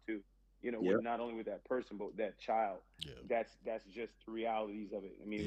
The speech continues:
Speaker 3: is
Speaker 1: uh,
Speaker 3: what it
Speaker 1: look,
Speaker 3: is.
Speaker 1: my, look, my wife and I, we're a blended family. You know, I, I have my boys. I was married before, and she had her girls. She was married before. And you know what? When we got together, I was, I was fully, fully aware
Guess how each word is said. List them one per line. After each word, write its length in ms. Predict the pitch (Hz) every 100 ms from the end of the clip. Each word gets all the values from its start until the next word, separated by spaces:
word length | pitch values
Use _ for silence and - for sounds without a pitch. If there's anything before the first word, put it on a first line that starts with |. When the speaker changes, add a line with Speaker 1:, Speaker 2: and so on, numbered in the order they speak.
| 90
Speaker 3:
is 120 | 90
Speaker 1:
uh, 60 | 101
Speaker 3:
what 100 | 101
it 20 |
Speaker 1:
look, 160 | 120 107
Speaker 3:
is. 60 |
Speaker 1:
my, 100 | 117 - - - - _ _
look, 200 | - 120
my 140 | 95 120
wife 220 | 135 127 -
and 80 | 120
I, 80 |
we're 180 | 120 135
a 40 | 127
blended 360 | 120 120 107 -
family. 420 | 120 117 107 101 - _ -
You 100 | 113
know, 180 | 110 107
I, 160 | 113 -
I 80 | 113
have 240 | 110 117 117
my 160 | 110
boys. 400 | 98 113 120 123 107
I 40 |
was 120 | 110 104
married 240 | 113 107
before, 340 | 101 - 113
and 80 | 110
she 140 | 117 113
had 160 | 107
her 160 | 107 95 107
girls. 300 | 120 117 -
She 80 | 117
was 100 | 107 104
married 200 | 104 - -
before. 320 | 127 120 101 _ _ _ _
And 100 | 107 110
you 60 |
know 120 | 117
what? 280 | 120 127 -
When 140 | 98 107
we 100 | 117
got 180 | 123 98
together, 500 | 107 123 120 110 104 - 98
I 160 | 117
was, 160 | 120 104 - -
I 80 | 110
was 120 | 107 - _ -
fully, 460 | 147 147 135 110 92 _
fully 240 | 143 147 120
aware 460 | 101 107 107 104